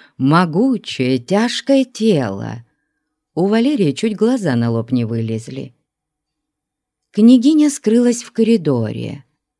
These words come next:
и через некоторое время послышался лязг железа.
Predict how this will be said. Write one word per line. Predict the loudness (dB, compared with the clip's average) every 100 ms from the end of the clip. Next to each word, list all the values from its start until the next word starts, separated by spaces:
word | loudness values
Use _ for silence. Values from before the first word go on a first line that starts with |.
| _ _ _ _
и | -4
через | -2 0 2
некоторое | 2 0 -2 -4 -4 -4
время | -2 0 2 2 0
послышался | -2 -4 -4 -2 -2 -2 -4 -4 -6 -6 -6 -8 _ _ _ -4
лязг | 0 0 -2 -6 -8
железа. | -6 -2 -2 0 -2 -2 -10 -14 -16 -16